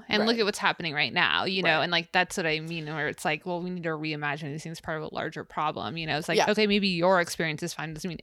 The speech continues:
Speaker 1: everyone's experience is
Speaker 2: Sure,
Speaker 1: fine.
Speaker 2: sure. And this guy's like, you know, "They've been on me since day one."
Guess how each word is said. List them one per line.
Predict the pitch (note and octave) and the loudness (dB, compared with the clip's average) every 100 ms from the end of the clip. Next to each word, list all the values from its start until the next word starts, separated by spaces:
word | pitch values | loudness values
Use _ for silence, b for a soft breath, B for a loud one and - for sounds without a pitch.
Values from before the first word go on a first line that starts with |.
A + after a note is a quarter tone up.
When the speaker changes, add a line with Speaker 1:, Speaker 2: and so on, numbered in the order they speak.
| - | -2
Speaker 1:
everyone's | F3+ E3 D3 D3 | -2 -2 -6 -6
experience | - - G2+ F2+ - | -8 -8 -8 -8 -4
is | - | 0
Speaker 2:
Sure, | F#4 | 0
Speaker 1:
fine. | - - - | 0 -4 -8
Speaker 2:
sure. | - B3 B B B B B B - | -4 -4 B B B B B B 2
And | C4 | 6
this | C4+ C#4 | 6 6
guy's | C#4 C4+ A#3+ | 6 6 6
like, | A#3 G#3 A3 | 4 4 0
you | A#3 | -2
know, | G3+ | -2
"They've | B3 A#3 | -2 0
been | C4+ | 2
on | A3+ G#3+ | 4 4
me | A#3 | 2
since | G3+ G3+ | 0 -2
day | - E3 | 0 0
one." | D3+ F#3 B3+ A#3+ G3 F3 F3+ | 2 4 6 6 4 2 -2